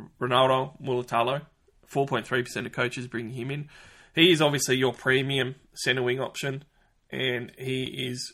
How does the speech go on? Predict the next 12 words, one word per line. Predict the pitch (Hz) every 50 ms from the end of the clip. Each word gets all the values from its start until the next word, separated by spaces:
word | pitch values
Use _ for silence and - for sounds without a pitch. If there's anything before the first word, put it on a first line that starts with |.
| _ _
poised | - - 135 131 131 131 123 - - -
to | - 123
be | 120 120 120
brought | 113 117 117 117 117
in | 110
this | 110 113 113 - -
week | 113 113 113
at | - -
six | - - 117 -
hundred | - 110 107 104 113
seventeen | - - 110 110 98 101 113
thousand. | - 113 107 107 104 - - -